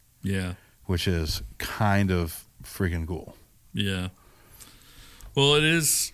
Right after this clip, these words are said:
Speaker 1: it is. And when you talk, when you think about your family,
Speaker 2: Mm-hmm.
Speaker 1: and we're talking about that, it's really awesome. Uh, you know, and I'm sure everyone hears this. It's like you, you really do wake up one day and you go, "Oh my gosh,
Speaker 2: Yeah.
Speaker 1: he's turning eighteen.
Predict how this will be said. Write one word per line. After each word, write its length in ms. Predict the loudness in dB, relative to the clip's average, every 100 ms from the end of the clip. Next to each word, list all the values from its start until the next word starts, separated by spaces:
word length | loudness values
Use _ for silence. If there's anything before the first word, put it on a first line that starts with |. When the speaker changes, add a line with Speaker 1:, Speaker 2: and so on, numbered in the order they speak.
| -4
Speaker 1:
it 100 | -2
is. 200 | 2 2
And 100 | 2
when 80 | 2
you 80 | 0
talk, 240 | 2 0 0
when 200 | -2 -2
you 60 |
think 180 | 0 0
about 160 | 2 0
your 100 | -2
family, 680 | 0 0 2 2 0 -2 -4 -2
Speaker 2:
Mm-hmm. 300 | 0 2 2
Speaker 1:
and 180 | 0 0
we're 140 | -4 -8 -20 -20 -6
talking 280 | -2 -2 -2
about 260 | -4 -6
that, 260 | -4 -2 -2
it's 200 | -4 -2
really 220 | 0 2
awesome. 600 | 0 0 -2 -2 -2 -2 -4 -12 -20 -20 -20 -20 -18 -6
Uh, 180 | -4 2
you 120 | 4
know, 80 | 4 4 2
and 320 | 0 -2 -2 -4 -4
I'm 180 | -2
sure 360 | 0 0 2 2
everyone 400 | 2 0 0 0
hears 340 | 2 2 0
this. 280 | -2 -2 -2
It's 180 | -4 -2
like 240 | -2 -2 -2
you, 380 | -2 0 -2 -6 -14 -20 -20 -20 -20 -20 _ -20 _ -20 -20 -6
you 120 | 0
really 240 | 2 4 4
do 240 | 4 4
wake 260 | 4 2 2
up 200 | -2 -2
one 160 | -2
day 260 | 0 0 0
and 80 | 0
you 80 | -2
go, 240 | -2 -4
"Oh 160 | -4 -2
my 160 | -2 -2
gosh, 600 | -4 -6 -6 -8 -10 -4
Speaker 2:
Yeah. 160 | 0 0
Speaker 1:
he's 160 | 0 -2
turning 300 | 0 2 2
eighteen. 580 | -2 -4 -4 -4 -4